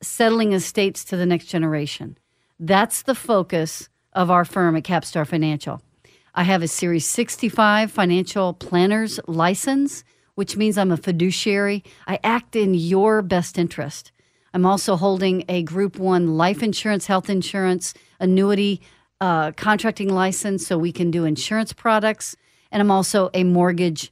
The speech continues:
broker, working with reverse mortgages, forward mortgages, because debt and management of debt is a very important aspect of retirement. So today's show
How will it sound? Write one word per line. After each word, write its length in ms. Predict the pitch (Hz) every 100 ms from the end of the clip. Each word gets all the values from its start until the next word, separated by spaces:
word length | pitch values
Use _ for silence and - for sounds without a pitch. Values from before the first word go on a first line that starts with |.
| _
broker, 600 | 156 165 170 156 135 123 - _ _ _ _ _
working 420 | 180 190 180 190
with 180 | 170 165
reverse 460 | 165 147 196 208 -
mortgages, 720 | 196 190 180 170 175 165 -
forward 440 | - 214 202 196
mortgages, 720 | 190 180 170 170 180 170 156 - _ _ _ -
because 380 | 180 190 165
debt 640 | 165 156 196 190 208 - - _ -
and 220 | 185 180
management 560 | 180 185 185 180 175
of 120 | 160 143
debt 260 | 156 151
is 160 | 165 156
a 80 | 160
very 560 | 147 175 175 175 165 -
important 720 | 190 180 - - 196 180 180 - -
aspect 720 | 180 196 - - 160 165 - - _ _ -
of 180 | 165 165
retirement. 640 | 170 - 302 208 165 - - _ _ _ _
So 180 | _ 233
today's 500 | 226 240 233 349 392
show 580 | - - 190 170 170